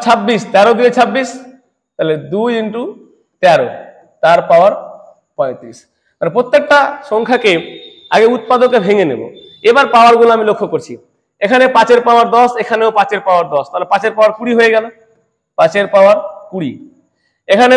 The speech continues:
দুইয়ের পাওয়ার কুড়ি আর এখানেও দুইয়ের পাওয়ার কুড়ি, তাহলে দুইয়ের পাওয়ার চল্লিশ হয়ে গেল। আর পাঁচের পাওয়ার কুড়ি, আবার এখানে দুইয়ের পাওয়ার পঁয়ত্রিশ আর তেরোর পাওয়ার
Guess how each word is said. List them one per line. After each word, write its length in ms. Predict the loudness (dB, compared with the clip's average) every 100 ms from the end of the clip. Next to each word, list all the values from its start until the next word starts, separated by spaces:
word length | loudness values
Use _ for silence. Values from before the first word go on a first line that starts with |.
| 4
দুইয়ের 200 | 4 4
পাওয়ার 180 | 4 2 2
কুড়ি 140 | 2 2
আর 60 | 4
এখানেও 200 | 2 2
দুইয়ের 180 | 0 2
পাওয়ার 160 | 2 0
কুড়ি, 120 | 0 0
তাহলে 160 | 2 2
দুইয়ের 200 | 0 0
পাওয়ার 160 | 0 0 -2
চল্লিশ 240 | -4 -2 0
হয়ে 140 | 0
গেল। 100 | -2 -8 _ _ _ _ _ _ _ _ _ _ -4
আর 100 | -2 0
পাঁচের 240 | 0 0 2
পাওয়ার 200 | 2 2 0
কুড়ি, 200 | -6 -8 -12 -20 _ _ _ _ _ _ _ _ _ _ _ _ _ _ _ _ _ -4
আবার 260 | 2 4 4
এখানে 220 | 4 2 2 2
দুইয়ের 200 | 0 2
পাওয়ার 180 | 2 2 2
পঁয়ত্রিশ 440 | 0 0 -4 -6 -8 -20 _ _ _ _ _ _ _ _ _ _ _ _ _ _ _ -2
আর 160 | 0 2
তেরোর 260 | 2 4 2 4
পাওয়ার 220 | 6 4